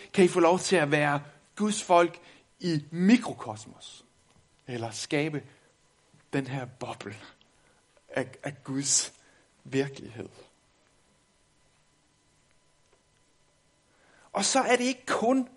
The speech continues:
den der isolerede godhed, de er kaldet til. De er faktisk også kaldet til at søge shalom. Det er det ord, der er der. Søg byens fred. Søg shalom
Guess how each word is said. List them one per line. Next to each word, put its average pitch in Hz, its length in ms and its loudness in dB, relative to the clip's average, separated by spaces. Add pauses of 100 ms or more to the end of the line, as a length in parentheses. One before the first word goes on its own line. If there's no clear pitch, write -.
(320)
den 220 180 4
der 202 100 8
isolerede 170 920 6 (240)
godhed, 151 480 8 (1120)
de 151 60 -2
er 147 40 -2
kaldet 147 380 -2
til. 147 240 -4 (320)
De 151 40 -8
er 143 40 -10
faktisk - 680 -10
også 113 220 -12
kaldet 123 320 -10
til 120 160 -14
at 107 120 -12
søge 110 480 -6 (160)
shalom. 117 760 -4
Det 120 120 -2
er 107 40 -4
det 127 240 -4 (240)
ord, 147 260 -2
der 101 60 -4
er 101 80 -2
der. 113 80 -6
Søg 135 360 -8
byens 135 260 -10
fred. 127 200 0
Søg 139 280 -6
shalom 143 840 -6